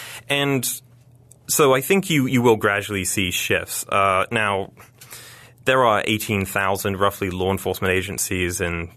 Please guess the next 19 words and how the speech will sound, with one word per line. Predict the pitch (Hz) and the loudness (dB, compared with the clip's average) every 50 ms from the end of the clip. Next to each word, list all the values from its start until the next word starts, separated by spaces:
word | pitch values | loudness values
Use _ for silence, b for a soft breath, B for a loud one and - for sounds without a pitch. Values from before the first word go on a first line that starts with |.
| - - | -18 -14
this | - - - | -12 -12 -6
country, | - - 127 120 - 113 107 101 | -4 -4 -4 -2 0 0 0 0
there | 95 87 | -2 -4
are | - | -6
fifty | - - - - - - - | -6 -6 -6 -6 -6 -8 -8
states. | - - - - 113 107 104 98 95 - - - | -6 -4 -2 0 0 0 0 -2 -2 -2 -2 0
Uh, | 92 82 85 87 87 | 0 0 0 -2 -4
the | 95 - 98 90 90 87 - | -4 -2 0 0 0 -2 -2
regulations | 104 107 117 113 107 104 98 98 98 98 - - 92 87 - | -2 -2 -2 -2 -2 -2 -2 -2 -2 -2 -4 -6 -8 -8 -4
governing | - - 98 98 - 98 95 90 87 | -2 -2 -2 -2 -2 -4 -4 -4 -4
these | 85 85 - - | -6 -6 -8 -8
things, | - - 85 82 80 80 - - - B B B B B B B B B - | -6 -6 -6 -8 -8 -10 -14 -18 -20 B B B B B B B B B -2
um, | 92 90 90 87 87 - - | 0 2 2 0 -2 -2 -4
is | 98 92 95 | -4 -4 -2
rather | 101 101 92 95 92 90 | 0 0 0 0 0 -2
diverse. | - 87 85 85 98 92 82 82 - | -2 -2 -2 -2 -2 -2 -2 -2 -2
So, | - - 110 104 | 0 0 0 2
for | - 110 101 | 2 0 0
example, | 95 - 104 101 104 98 - - 101 95 92 92 | 0 0 0 0 0 0 -2 -2 0 0 0 -2